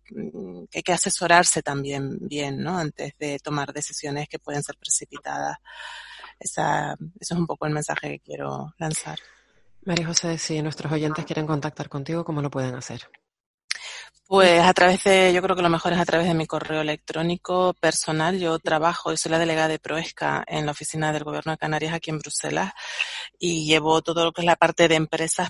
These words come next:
Speaker 1: pero no trabajo como socióloga. Socio-, la sociología es la, es lo que estudié y a lo que me dedico en mi tiempo, el, cuando no trabajo. Entonces yo creo que por un lado puedo ofrecer mi,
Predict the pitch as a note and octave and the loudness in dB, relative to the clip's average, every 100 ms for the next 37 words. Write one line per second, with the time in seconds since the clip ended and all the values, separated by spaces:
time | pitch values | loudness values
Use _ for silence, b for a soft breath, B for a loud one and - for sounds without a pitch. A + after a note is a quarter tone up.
0 | - E3+ D#3+ D#3 D3+ D#3 D#3 D#3+ F3 D#3 | -2 0 2 2 2 2 2 2 2 0
1 | E3+ D#3+ - F#3 D#3 D3+ D3+ D#3 E3 - | 0 0 2 4 4 4 2 0 -10 -10
2 | E3 D#3 - - D3+ D3+ D#3 C#3+ D3 - | -6 -6 -8 -4 -2 -2 -4 -4 -4 -2
3 | D#3 D3+ D3+ D#3+ D#3+ D3 C#3 D#3 D#3+ E3 | 4 6 6 4 2 2 2 -2 -4 -6
4 | - D#3+ D#3 D3+ D#3 E3 D#3 D3+ C#3+ D3 | -6 -6 0 4 6 6 6 4 2 -2
5 | D3 D3 D3 D3 - E3 D#3+ D#3 D3+ D3 | 0 0 0 -4 -2 0 2 2 0 -2
6 | D#3 D#3 D#3 D3+ D3+ C#3+ - - - D3+ | -6 -8 -6 -4 -2 -2 -6 -12 -12 -8
7 | D3 D#3 D#3 E3+ D#3 D#3+ G3 - - B | -4 -2 2 2 4 0 -2 -16 -6 B
8 | B B B B B F3+ E3 E3+ E3+ D#3+ | B B B B B -14 -6 -4 -2 -2
9 | - D3+ D#3 - E3+ E3+ E3 E3+ E3 E3 | 0 2 0 -4 -4 0 4 6 8 8
10 | E3+ - E3 D#3 D3+ D3 D#3+ D#3+ F3 D#3+ | 4 2 2 4 2 0 -4 -2 2 2
11 | D#3 E3 D#3+ D3+ D3+ D3 D3 - C3+ C#3+ | 0 -2 -2 -2 -2 -2 -2 -2 -2 -4
12 | - - G1+ G1+ - | -8 -12 -14 -16 -16